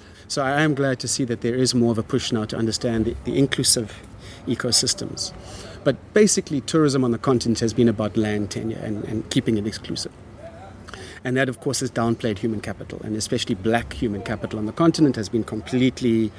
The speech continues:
pushed to the side and marginalized. And if you even still continue to look at pictures of tourism on the continent, what you're gonna see, some sort of game lodge, white patrons,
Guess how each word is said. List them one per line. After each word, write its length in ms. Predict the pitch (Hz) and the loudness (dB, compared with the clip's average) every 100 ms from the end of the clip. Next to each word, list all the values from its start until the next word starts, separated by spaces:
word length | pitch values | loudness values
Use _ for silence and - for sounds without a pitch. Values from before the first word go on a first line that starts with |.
| - - - - | -16 -20 -18 0
pushed 260 | 156 147 - | 2 2 2
to 80 | |
the 100 | 120 | 2
side 320 | 117 131 123 113 | 2 4 4 4
and 120 | 110 | 2
marginalized. 920 | 113 117 110 113 107 104 104 107 - | 2 2 2 2 0 -2 -4 -4 -4
And 140 | 127 | -2
if 100 | 120 | -2
you 80 | 143 | 2
even 360 | 165 139 123 113 | 2 4 2 0
still 300 | - - 160 | 0 4 6
continue 420 | 151 135 117 131 117 | 6 2 2 2 2
to 100 | 117 | 0
look 160 | 113 | -2
at 100 | 113 | -4
pictures 340 | - 147 - 110 | -6 -4 -4 -4
of 120 | 104 | -4
tourism 360 | - 123 110 110 | -2 0 0 -2
on 60 | |
the 80 | 107 | -2
continent, 500 | - 175 170 170 151 | 2 2 4 4 2
what 160 | 113 - | -2 -2
you're 60 | |
gonna 160 | 120 110 | -2 -2
see, 420 | - 180 175 175 - - - - | 0 0 2 0 -2 -14 -18 -10
some 160 | - | -6
sort 160 | 135 139 | -2 -2
of 120 | 117 | 0
game 260 | 135 139 135 | 4 6 8
lodge, 520 | 131 131 127 120 - - - | 6 6 4 0 -6 -12 0
white 280 | 120 127 - | 2 2 2
patrons, 640 | 120 110 120 113 107 - | 0 2 2 2 2 -2